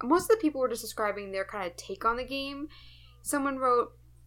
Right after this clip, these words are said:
"If you're into slapstick, sandbox, physics puzzle games that you can play with your friends, and you either have heaps of patience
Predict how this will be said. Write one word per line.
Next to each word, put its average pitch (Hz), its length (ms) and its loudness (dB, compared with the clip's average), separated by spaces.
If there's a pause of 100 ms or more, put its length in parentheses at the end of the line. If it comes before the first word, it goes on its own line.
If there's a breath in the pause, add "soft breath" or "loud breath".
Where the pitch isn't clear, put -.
"If 247 120 0
you're 277 120 0
into 320 240 2
slapstick, 269 720 2
sandbox, 233 760 2
physics 262 480 -4
puzzle 220 320 -4
games 185 480 -10
that - 180 -6
you 214 120 -8
can 208 220 -10
play 220 280 -6
with 226 120 -8
your 254 140 -4
friends, 185 540 -6
and 208 160 -8
you 208 80 -8
either 208 240 -2
have 196 260 -2 (220 soft breath)
heaps 311 320 0
of 294 140 0
patience 233 640 -4